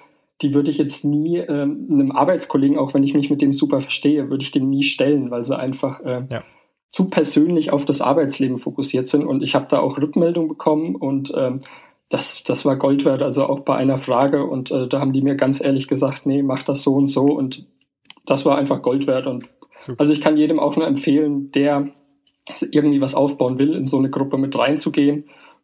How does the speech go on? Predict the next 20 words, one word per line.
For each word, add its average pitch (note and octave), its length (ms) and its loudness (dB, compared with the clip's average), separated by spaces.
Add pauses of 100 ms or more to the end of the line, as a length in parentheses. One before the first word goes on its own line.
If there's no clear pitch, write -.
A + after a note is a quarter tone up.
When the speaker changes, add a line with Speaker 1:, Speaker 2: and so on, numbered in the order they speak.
(140)
Speaker 1:
Und, B2+ 380 -6
ähm, B2+ 300 -6 (800)
also C3+ 180 4
passt. - 460 -2
Wunderbar. C#3+ 520 2
Finde C#3+ 240 2
ich C#3 60 0
ein C#3+ 60 0
super C#3 240 -2
Konzept C#3+ 540 0
und C#3 240 0
ich C3+ 160 -6
drück D3 200 -2
da C#3 100 0
auch C#3 180 0
euch C3+ 200 -2
die C3+ 120 -10
Daumen, C3+ 260 2
dass C3+ 220 0
da, C3 300 -2